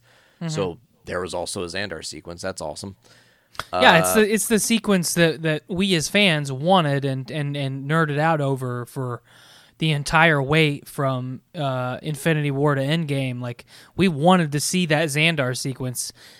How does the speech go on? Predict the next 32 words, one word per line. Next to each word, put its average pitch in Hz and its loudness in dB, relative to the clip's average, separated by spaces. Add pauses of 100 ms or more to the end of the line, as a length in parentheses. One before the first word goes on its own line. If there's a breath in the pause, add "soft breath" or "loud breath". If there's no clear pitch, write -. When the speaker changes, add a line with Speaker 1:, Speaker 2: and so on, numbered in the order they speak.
Speaker 1:
the 151 -6
sequence 180 -2
of 139 -8
getting 165 0
the 143 -2
Power 156 4
Stone, 127 -6
and 135 -10
we 131 -10
still 151 -4
never 135 -6
got 139 -4
it. 123 -6
And - -10
I'm 185 2
still 175 0
pissed 180 0
about 113 -10
it. - -20 (960 soft breath)
Speaker 2:
Well, 107 4
I 113 4
think 123 -2
we're 120 -4
gonna 113 -2
get 98 -2
that 98 0
in 85 -14
the 95 -8
Eternals, 90 -8 (140)
and 98 -4
that's 95 -6
gonna 92 -6